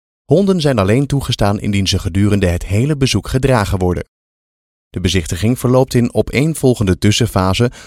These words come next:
om af te dalen tot een diepte van honderdtwintig meter. Op de heenweg gaat u naar beneden via zevenhonderd treden.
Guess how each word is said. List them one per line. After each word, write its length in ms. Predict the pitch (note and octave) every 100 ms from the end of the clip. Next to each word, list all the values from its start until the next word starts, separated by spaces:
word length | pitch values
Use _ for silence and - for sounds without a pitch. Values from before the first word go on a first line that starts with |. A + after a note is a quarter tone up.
| -
om 160 | A#2+ -
af 200 | D#3+ D#3+
te 100 | D#3
dalen 280 | C#3 C3
tot 160 | C3 A#2
een 140 | G2
diepte 280 | F2 A#2+ -
van 140 | G#2+ F#2+
honderdtwintig 640 | G2+ F2+ - G2+ A2+ F#2+
meter. 420 | G2 E2 D#2+ - _ _ _ _ _ _ _ _ _ _
Op 140 | G2+
de 60 | F#2+
heenweg 420 | F2 F#2 G2 C3+
gaat 180 | C#3+ B2+
u 60 | C3
naar 160 | A2
beneden 400 | G2+ G#2 B2 G2+
via 260 | G2+ G#2+ G2
zevenhonderd 680 | F2+ C3+ C#3+ B2+ G2 F2+ -
treden. 440 | A2+ G2+ F2 E2